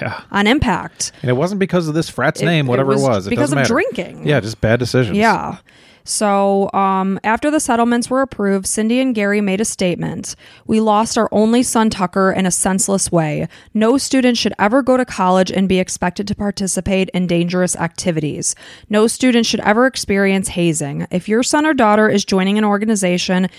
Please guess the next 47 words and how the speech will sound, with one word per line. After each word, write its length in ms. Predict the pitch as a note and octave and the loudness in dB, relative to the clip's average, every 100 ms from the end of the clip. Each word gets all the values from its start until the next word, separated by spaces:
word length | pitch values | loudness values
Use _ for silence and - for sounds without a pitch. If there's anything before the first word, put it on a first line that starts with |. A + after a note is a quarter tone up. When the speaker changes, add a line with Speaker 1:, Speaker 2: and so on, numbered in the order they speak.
| - - | -20 -8
Speaker 2:
and 140 | - G#3+ | 0 2
you 100 | C4+ | 4
have 140 | D#4+ | 2
concerns, 580 | - D4 - A3 G3 G3 | 0 0 2 2 2 -2
please 340 | - A#3 A#3 | -2 0 0
be 140 | B3 A3+ | 0 2
diligent. 640 | G3 E3+ E3 D#3 - - | 2 2 0 -4 -10 -10
Please 280 | - A3+ A3 | -4 -2 -2
contact 460 | - G#3+ A#3 A3+ | -2 -2 0 -2
the 60 | A3+ | -6
college 420 | - G3+ G3+ G#3 | -6 -2 2 2
or 80 | G3+ | 2
the 140 | G3+ | 0
university. 760 | G3+ F#3 F3+ F3 - D#3 D#3 E3+ - - - | 0 0 2 0 -2 -6 -6 -6 -10 -20 -6
Please 260 | A#3 A3 | -2 -2
talk 320 | - B3 A#3 - | -2 0 0 0
to 100 | G3 | -2
your 100 | E3+ | -2
children. 400 | - D#3 E3 D#3+ | 0 -2 -2 -4
Please 240 | - G3+ | -4 -4
take 200 | - G3 | -4 -6
advantage 420 | G3 G3 G#3 A3 | -2 0 2 0
of 80 | G#3 | 0
the 80 | F#3+ | -2
information, 800 | F#3 F3 F#3 G3 A#3+ - C4 C4 - - _ | -4 -4 -2 2 2 2 2 0 -4 -20 _
which 160 | F#3+ F#3 | -4 -2
is 120 | F3+ | -2
now 300 | F3+ G#3 C4+ | 0 2 2
public, 580 | C#4+ A#3 G#3+ A3 A3 - | 0 -2 2 2 2 0
about 300 | F#3+ F3+ F#3+ | 0 2 2
these 180 | A#3+ A3 | 2 0
organizations 880 | - G3+ A3 G3+ F#3 F3+ F#3+ F#3 - | 0 0 0 0 0 0 0 -2 -4
through 200 | - G3+ | -2 0
the 80 | A3+ | 0
Tucker 400 | - G#3 - A3 | 0 -4 0 -2
Hips 280 | G3 F#3+ - | -2 -4 -4
Transparency 680 | - F#3+ F#3+ - F3+ F#3 - F#3+ | -6 -4 -4 -4 -2 -2 -2 -4
Act 360 | E3+ E3 E3+ - - - - | -2 -2 -4 -10 -20 -20 -6
by 100 | F#3 | -2
looking 380 | G3 G3+ A#3+ A3+ | 2 2 2 0
at 80 | A3 | 0
the 80 | G#3+ | -4
school's 400 | - F#3+ F#3 F3 | -2 2 2 2
website." 680 | E3+ - - - E2 - | -2 -2 -6 -8 -10 -10
Speaker 1:
Ah, 220 | - A2+ D#3+ | -2 2 4
that's 220 | A2 - | 2 2
awesome. 340 | C3 C#3 F2+ | 2 2 -4